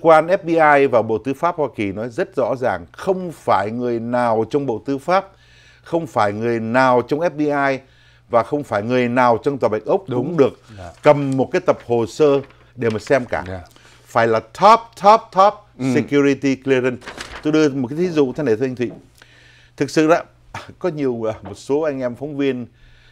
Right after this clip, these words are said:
Speaker 1: à, thường thường gọi là chúng tôi tường trình từ Tòa Bạch Ốc. Thì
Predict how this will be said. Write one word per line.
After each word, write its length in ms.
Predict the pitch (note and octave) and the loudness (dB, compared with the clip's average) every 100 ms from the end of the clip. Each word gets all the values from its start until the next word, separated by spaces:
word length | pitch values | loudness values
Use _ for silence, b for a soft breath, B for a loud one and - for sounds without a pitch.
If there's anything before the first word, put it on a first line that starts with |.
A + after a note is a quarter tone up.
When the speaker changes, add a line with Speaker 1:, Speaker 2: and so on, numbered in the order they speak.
| b | b
Speaker 1:
à, 220 | F#2 G2 F#2+ | -4 -4 -2
thường 160 | A#2 | -6
thường 200 | G#2 A2 | -2 -2
gọi 200 | G2+ F#2 | -2 -4
là 100 | G2 F#2 | -4 -8
chúng 120 | D3 | -4
tôi 120 | C#3 | -2
tường 240 | G#2+ A2 G2 | -2 -4 -4
trình 240 | A2+ G2+ | -6 -6
từ 60 | F#2 | -8
Tòa 160 | G2+ F#2 | -6 -6
Bạch 140 | F#2 | -6
Ốc. 160 | C3+ F3 _ _ _ _ - A2+ | -8 -10 _ _ _ _ -20 -16
Thì 440 | A2 G#2 G2+ G2 | -14 -12 -10 -12